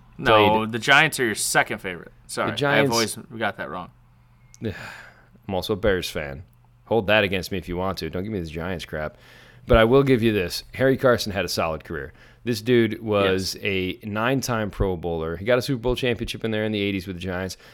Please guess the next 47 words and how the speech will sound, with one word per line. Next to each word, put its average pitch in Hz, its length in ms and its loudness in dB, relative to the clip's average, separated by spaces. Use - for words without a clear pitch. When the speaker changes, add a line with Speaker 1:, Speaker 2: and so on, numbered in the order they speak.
Speaker 2:
But 110 120 0
along 135 280 2
with 120 160 2
that, 110 340 2
had, 104 360 -2
he 123 160 -2
was 110 100 -4
never 156 380 -2
an 120 140 -4
All-Pro, 117 520 4
but 127 120 -2
he 104 80 0
was 98 120 0
second-team 123 540 -2
All-Pro, 92 420 0
like, 87 200 -2
five 101 360 -2
times. 85 380 -4
And 107 80 -2
he 185 80 4
was 233 100 -2
playing 214 300 2
with 139 120 2
Lawrence 143 360 2
Taylor. 78 380 -2
So - 120 -6
it's 117 100 -4
not 180 160 0
like 147 120 0
he 117 100 -6
was 113 180 -2
a 104 60 -4
slouch 101 400 2
in 80 140 -4
there. 73 180 -6
He 101 100 -2
was 117 100 -4
playing 120 380 0
with 95 260 -4
good 104 220 -2
players 101 380 0
and 87 120 -8
still 113 300 0
putting 95 260 2
up 87 120 -8
huge 95 260 -6
stats. - 340 -6